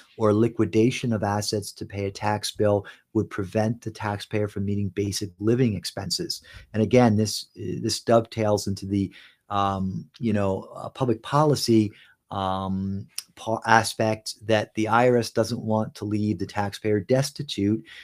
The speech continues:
uh, with nothing more than the shirt on their back.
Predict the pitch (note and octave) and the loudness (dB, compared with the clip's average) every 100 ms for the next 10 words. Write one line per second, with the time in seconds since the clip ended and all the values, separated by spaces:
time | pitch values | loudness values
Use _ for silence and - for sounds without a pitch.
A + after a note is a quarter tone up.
0 | - _ G2+ G2+ G2 G3+ A2+ A2+ G#2 G#2+ | -20 _ 0 2 2 0 0 0 0 4
1 | A2+ A2 G#2 G2+ F#2+ D3+ C#3+ G#2+ G2 F#2 | 4 4 0 -2 -2 0 2 2 -2 -4
2 | G#2+ F#2 D#2 - | 0 2 2 -2